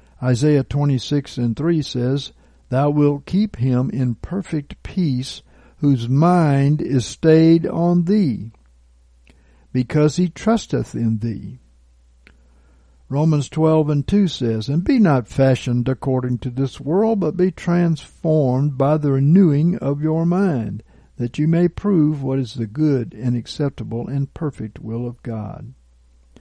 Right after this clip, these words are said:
Your mind literally records whatever is inside the D N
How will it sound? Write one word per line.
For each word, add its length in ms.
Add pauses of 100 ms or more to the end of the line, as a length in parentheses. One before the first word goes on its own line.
(380)
Your 160
mind 480
literally 600
records 840
whatever 680
is 320
inside 680
the 120
D 320
N 200